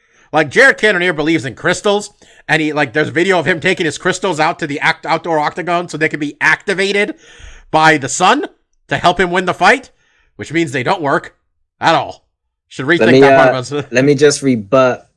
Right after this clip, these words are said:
Speaker 2: um, you calling him crazy, uh, Bobby. Uh, to parrot the words that the great George Carlin once said, I think they're very apt in this situation.
Speaker 1: Yeah.
Speaker 2: If you're gonna buy the angels, you also gotta buy the goblin package,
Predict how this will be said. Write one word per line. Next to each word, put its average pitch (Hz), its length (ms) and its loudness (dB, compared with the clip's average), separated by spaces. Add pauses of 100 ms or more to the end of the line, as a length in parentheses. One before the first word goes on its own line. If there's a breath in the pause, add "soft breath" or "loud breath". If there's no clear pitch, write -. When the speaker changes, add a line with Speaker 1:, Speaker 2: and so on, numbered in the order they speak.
(160)
Speaker 2:
um, 110 280 -6
you 113 160 -4
calling 120 420 2
him 107 220 -6
crazy, 95 600 0
uh, 80 280 -16 (240)
Bobby. 92 400 -2 (640 soft breath)
Uh, 98 240 4
to 104 240 4
parrot 147 400 2
the 143 80 2
words 139 320 4
that 127 120 2
the 120 60 -4
great 120 300 2
George 131 340 2
Carlin 117 480 2
once 95 240 -4
said, 82 320 -4
I 98 140 -6
think 120 260 -6
they're 107 140 2
very 123 280 4
apt 110 300 -6
in 95 120 -8
this 95 200 -6
situation. 92 720 -4
Speaker 1:
Yeah. 92 120 -20 (960)
Speaker 2:
If - 160 0
you're 107 100 2
gonna 147 200 4
buy 147 600 4 (160)
the 127 200 0
angels, 104 720 0 (220)
you 117 160 4
also 143 220 4
gotta 135 220 4
buy 127 320 4
the 113 80 2
goblin 98 500 0
package, 80 600 -18